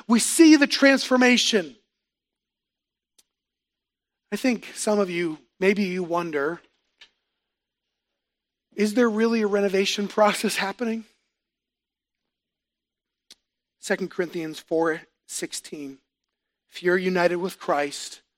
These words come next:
says this, "Though our outer self is wasting away, our inner self is being renewed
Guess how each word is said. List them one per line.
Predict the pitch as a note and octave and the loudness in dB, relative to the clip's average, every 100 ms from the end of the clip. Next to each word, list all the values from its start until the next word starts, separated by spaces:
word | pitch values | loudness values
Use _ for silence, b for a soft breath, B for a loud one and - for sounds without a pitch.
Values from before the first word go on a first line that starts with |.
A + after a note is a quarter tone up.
| _ | _
says | - D3+ C3+ | -10 -10 -8
this, | C#3 - | -10 -12
"Though | - F3 F#3 G3 G3+ G#3 | 0 4 4 4 2 2
our | E3 C#3 - | -2 -2 0
outer | E3+ F#3 F#3 F#3 F3+ | 2 2 2 0 0
self | - E3+ E3+ D#3+ - | -2 2 2 0 -6
is | C#3 C#3+ | -14 -4
wasting | E3+ D#3+ - D#3+ | -4 -4 -12 -12
away, | D3 D#3 D3+ D3+ - _ _ _ _ _ - | -6 -4 -4 -6 -12 _ _ _ _ _ -8
our | D#3+ | -8
inner | F3 E3+ F3 | -6 -8 -8
self | - D3+ D3+ - | -4 -4 -4 -8
is | D3 | -20
being | - E3 D#3 D3+ _ D3 | -8 -8 -8 -14 _ -18
renewed | D3+ D3 F3+ G3 D#3+ A#2+ | -16 -4 -2 0 -2 -6